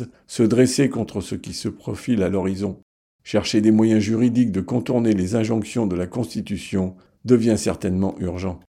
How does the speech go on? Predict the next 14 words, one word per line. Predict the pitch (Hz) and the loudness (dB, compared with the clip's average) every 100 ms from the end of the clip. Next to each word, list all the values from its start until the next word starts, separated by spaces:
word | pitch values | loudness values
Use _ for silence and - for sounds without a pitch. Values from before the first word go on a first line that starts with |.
| _ _ _ _ _ _ | _ _ _ _ _ _
Ce | - | -8
n'est | 87 98 | -2 0
pas | 113 | 2
le | 110 110 | 4 4
drame | 107 110 | 4 2
vécu | 107 110 123 113 | 2 0 0 0
le | 95 | 0
six | - 131 120 | -4 -6 -2
décembre | 120 107 120 104 92 | -2 0 0 0 0
au | |
large | 95 98 87 | -2 -2 -4
de | 90 | -4
la | 95 | -4
Crète, | 92 - 110 - | -4 -6 -6 -8